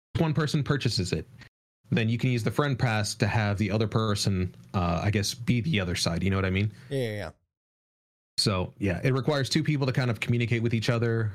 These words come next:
Speaker 1: um, to help them to know, like, you'll, you'll be presented these puzzles that have no real, um,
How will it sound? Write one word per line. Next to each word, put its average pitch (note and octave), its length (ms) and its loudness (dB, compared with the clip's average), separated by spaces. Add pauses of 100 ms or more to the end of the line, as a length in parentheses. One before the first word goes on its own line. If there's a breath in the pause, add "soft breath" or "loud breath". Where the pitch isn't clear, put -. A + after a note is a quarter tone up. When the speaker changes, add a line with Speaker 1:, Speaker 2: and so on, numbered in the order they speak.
(140)
Speaker 1:
um, F#2 380 0
to G2 420 0 (320 loud breath)
help B2 340 0
them A2 340 2
to - 100 0
know, G#2 320 2
like, F#2+ 320 0
you'll, G2+ 200 2
you'll A2 260 0
be A2+ 120 0
presented A2 400 2
these G#2+ 160 0
puzzles G#2+ 540 0 (480 loud breath)
that G#2+ 160 2
have G#2+ 340 2
no G#2 560 2
real, G#2+ 720 2 (600 loud breath)
um, E2+ 540 0